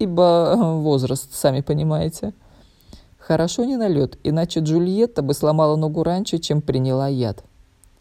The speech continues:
Я человеком-медузой просочилась низом, как и планировала,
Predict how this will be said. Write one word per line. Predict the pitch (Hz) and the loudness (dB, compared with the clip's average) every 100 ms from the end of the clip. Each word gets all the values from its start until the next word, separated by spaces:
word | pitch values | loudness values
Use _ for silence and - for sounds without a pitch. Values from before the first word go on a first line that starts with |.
| _ - - _ - _ - | _ -20 -20 _ -20 _ -4
Я | 143 170 202 | -2 -2 -4
человеком-медузой | - 131 143 180 185 143 131 135 165 175 127 | -2 0 2 0 -2 -2 -2 -2 -2 -2 -4
просочилась | - 139 151 147 196 175 170 | -2 -4 -4 -4 -2 -2 -2
низом, | 156 156 147 135 | -4 -4 -4 -4
как | 147 147 | -4 -6
и | |
планировала, | 143 143 143 135 127 123 101 | -4 -2 0 -2 -2 -4 -4